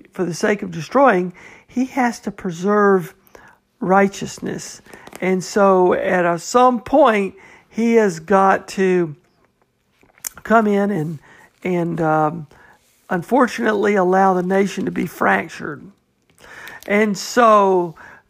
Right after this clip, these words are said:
we see an active God. We see a God who's in control, a God who's sovereign. And as we said yesterday, history is not, uh, proving to be man's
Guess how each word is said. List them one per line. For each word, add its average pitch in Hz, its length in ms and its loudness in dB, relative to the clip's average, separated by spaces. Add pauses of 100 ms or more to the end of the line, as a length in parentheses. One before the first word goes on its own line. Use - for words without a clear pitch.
(400)
we 247 220 4
see 277 320 -2
an 202 100 2
active 202 480 -2
God. 196 380 4
We 185 140 -4
see 185 240 -4
a 170 80 0
God 190 400 2
who's 185 400 -4 (300)
in 240 240 0
control, 185 540 -2
a 165 80 -2
God 214 320 4
who's 202 240 -6
sovereign. 196 480 0
And 165 100 -4
as 165 160 -6
we 180 120 -6
said 208 280 -4
yesterday, 190 720 0 (360)
history 233 800 2 (260)
is 202 280 2
not, 208 520 2 (140)
uh, 175 280 -2
proving 214 440 -2
to 180 80 -4
be 185 400 0 (320)
man's 196 680 0